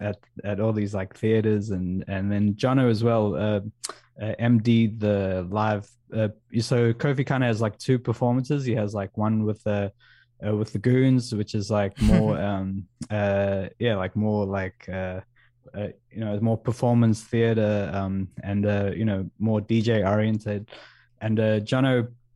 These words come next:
Speaker 1: uh, put the music together, M D that show, and then, um, and then I'm part of the other show, which is the band show. And I think there's always plans to merge them or something, but,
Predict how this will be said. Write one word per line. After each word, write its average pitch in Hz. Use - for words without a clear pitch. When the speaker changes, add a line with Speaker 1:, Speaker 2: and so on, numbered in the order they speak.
Speaker 1:
uh, 113
put -
the 120
music 117
together, 107
M 117
D 113
that 107
show, 98
and 107
then, 101
um, 98
and 110
then 107
I'm 110
part 110
of 104
the 98
other 104
show, 98
which 98
is 95
the 98
band 101
show. 87
And 127
I -
think 156
there's 139
always 135
plans 113
to -
merge 107
them 104
or 92
something, 101
but, 92